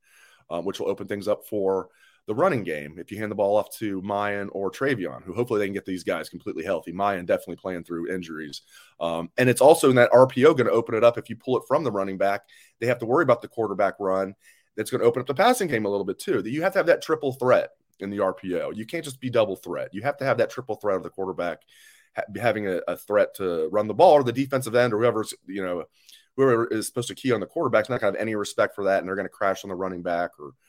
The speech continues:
you know, um, they're just not gonna have any respect for the running game. You have to have that threat, and it was great to see that. Great to see it. You know, I mean, C J Stroud is an athletic dude. I mean, he's, he's obviously not a running quarterback, but he's not Tom Brady back there or Peyton Manning. He's an athletic guy.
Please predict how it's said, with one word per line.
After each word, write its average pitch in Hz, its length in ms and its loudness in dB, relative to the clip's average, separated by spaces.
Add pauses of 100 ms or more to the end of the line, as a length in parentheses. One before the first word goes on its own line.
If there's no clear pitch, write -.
(380)
you 90 100 -10
know, 69 320 -8 (140)
um, 67 480 -12 (340)
they're 95 120 -4
just 92 240 -6
not 101 180 0
gonna 101 100 -2
have 92 80 0
any 95 100 0
respect 87 300 0
for 98 60 -4
the 85 60 -2
running 101 240 2
game. 76 160 -8
You 92 140 -8
have 104 200 0
to 101 80 -2
have 98 200 2
that 90 200 0
threat, 107 360 2 (320)
and - 80 -6
it - 20 -4
was 92 120 -6
great 117 240 4
to - 80 -14
see 90 200 -6
that. 78 240 -4 (260)
Great 165 200 6
to 127 60 -4
see 110 200 0
it. 101 160 0 (640)
You 131 100 -2
know, 110 140 4
I 110 60 2
mean, 127 140 0
C 208 180 -4
J 196 140 2
Stroud 175 340 6
is 135 120 0
an 143 60 0
athletic 131 480 4
dude. 127 460 -2
I - 40 -12
mean, 113 140 -6
he's, 127 300 -6
he's 123 140 -10 (120)
obviously 151 360 0
not 131 180 4
a 113 80 0
running 120 260 0
quarterback, 98 520 -2
but 113 80 -6
he's 117 100 -8
not 139 240 0
Tom 127 220 -4
Brady 117 220 0
back 110 260 2
there 113 140 -2
or - 40 -8
Peyton 98 260 -6
Manning. 98 360 -6
He's 110 140 -10
an 113 60 -4
athletic 113 380 0
guy. 104 280 0